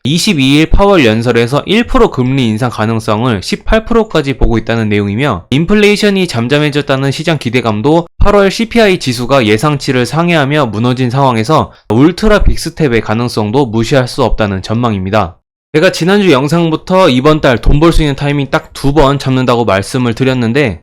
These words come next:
첫 번째로는 에프오엠씨 발표 전까지 단타 매매를 하면서 현금 비중을 최대한 확보한다. 이게 첫 번째 계획이었고 저희 정보방 구월 달 수익률을 보여드리면 십 프로 이상 수익 낸 종목들 열여섯 개를 넘어가고 있습니다.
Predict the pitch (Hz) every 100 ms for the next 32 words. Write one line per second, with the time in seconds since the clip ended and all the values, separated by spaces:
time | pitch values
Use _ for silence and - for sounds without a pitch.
0 | _ - 180 - 233 220 208 208 208 139
1 | 147 - 196 190 180 185 123 127 151 117
2 | 123 143 135 147 104 - 139 131 165 127
3 | 117 120 123 160 147 135 139 147 160 175
4 | 208 220 165 135 131 120 117 - 175 147
5 | 165 185 160 139 131 113 113 123 180 -
6 | 196 175 151 123 120 110 104 160 139 82
7 | - _ - 160 170 160 175 202 180 165
8 | - 147 151 147 143 196 196 180 160 120
9 | 117 110 113 147 156 - - 240 165 135
10 | 123 175 175 156 135 117 113 - 151 95
11 | 104 110 107 104 147 - 143 139 156 117
12 | 110 107 110 107 117 107 123 107 -